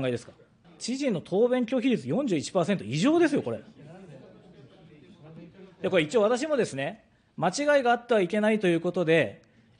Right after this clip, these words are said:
一応この知事に質問しているのか、この質問は本当に知事に答弁を求めているのどうかのか、グレーなラインのところにはちゃんとお話を聞きに行って、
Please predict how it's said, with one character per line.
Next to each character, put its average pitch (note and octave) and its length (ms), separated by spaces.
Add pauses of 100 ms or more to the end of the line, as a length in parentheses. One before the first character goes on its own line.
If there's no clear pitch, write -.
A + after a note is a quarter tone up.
一 G3 280
応 C#4 100
こ C#4 100
の C4+ 120
知 D#4 240
事 B3+ 160
に E3 340 (460)
質 - 280
問 B3+ 300
し A#3 100
て C4 160
い C4+ 40
る C4+ 80
の B3 120
か、 - 300
こ F#3+ 80
の C4 160
質 - 180
問 C4+ 100
は C4+ 180
本 A#3 180
当 C4+ 120
に C4+ 100
知 C#4+ 160
事 C4+ 140
に C#3+ 100
答 C#4 240
弁 A3 140
を - 20
求 C#3+ 240
め A3+ 140
て F4 100
い - 40
る E3 60
の C#3+ 160
ど F#3 140
う G#3+ 80
か F3+ 100
の C3+ 100
か、 B2 140 (300)
グ E3+ 220
レ D#4+ 160
ー - 20
な G#3+ 140
ラ G3+ 160
イ C4 60
ン - 20
の D#3+ 80
と D3 120
こ E3+ 100
ろ G#3 80
に F3+ 80
は B2 60
ち - 100
ゃ E3 60
ん F3+ 80
と F#3+ 140
お D3 60
話 F#3 380
を G3 60
聞 F3+ 40
き - 180
に G#3+ 80
行 G#3 100
っ - 20
て、 - 280